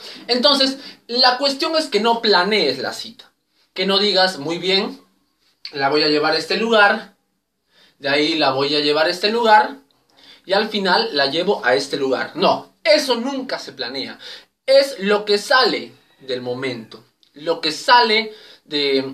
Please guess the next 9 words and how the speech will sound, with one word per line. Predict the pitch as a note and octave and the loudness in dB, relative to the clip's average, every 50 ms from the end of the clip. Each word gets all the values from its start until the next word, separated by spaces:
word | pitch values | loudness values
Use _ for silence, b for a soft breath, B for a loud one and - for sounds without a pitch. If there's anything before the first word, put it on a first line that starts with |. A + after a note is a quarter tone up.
| C#3 D3 | -4 -2
eh, | C#3+ C#3 C3+ B2+ B2+ B2 A#2+ - B B B B | 0 0 0 0 -2 -8 -14 -18 B B B B
de, | - D3+ D#3+ D#3+ D#3 - - | -8 -6 -4 -4 -4 -4 -2
de | F3+ A3 A#3 A#3+ | 2 4 4 4
ese | B3 - B3+ | 2 2 0
encuentro, | A3 G3 F#3 - F#3 D3+ A#2 A2+ - - A2+ A#2 A2+ | -2 -2 0 0 0 0 0 -2 -6 -12 -12 -10 -8
¿no? | A#2+ D#3 G3+ B3+ D4 - _ _ _ - | -6 -4 -4 -4 -6 -10 _ _ _ -10
Lo | D3 D#3 E3+ F3 G3 | -2 0 0 2 4
más | G#3 G#3 A#3 A#3 - E3+ | 4 2 2 2 -2 -6
natural, | E3+ E3+ D#3 D3+ - - F3+ F#3 G3+ G#3 G#3 G#3 A#3 A#3 - - | -4 -2 -2 0 0 -2 -2 0 2 2 2 2 0 -4 -10 -16